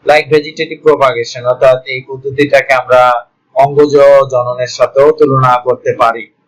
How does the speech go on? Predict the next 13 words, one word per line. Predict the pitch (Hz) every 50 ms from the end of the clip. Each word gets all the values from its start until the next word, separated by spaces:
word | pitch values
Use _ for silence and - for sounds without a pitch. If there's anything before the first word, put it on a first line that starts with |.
| _ _ _ _ _ _ _ _ _ _ _ _ _ _ -
এই | 135 143 165 170 180 175
ছিল | - 185 175 180 175
মোটামুটি | 170 156 147 156 151 151 147 143 131 147 147
আমাদের | 139 131 131 131 139 135
আজকের | 135 123 123 - - - 139 131
আলোচনা। | 123 123 123 - - 143 139 139 147 151 156 - - -
আশা | - - 135 123
করি | 120 127 127 131 131 120
আলোচনার | 117 117 120 - 135 120 120 120 117
মাধ্যমে | 120 117 117 - 131 127 127 123
আমরা | 120 117 117 120
অ্যাডভেন্টিভ | 117 117 113 - - - 123 120 117 - - 127 127
এমব্রায়োর | 120 117 113 113 120 123 123 135 143 147 147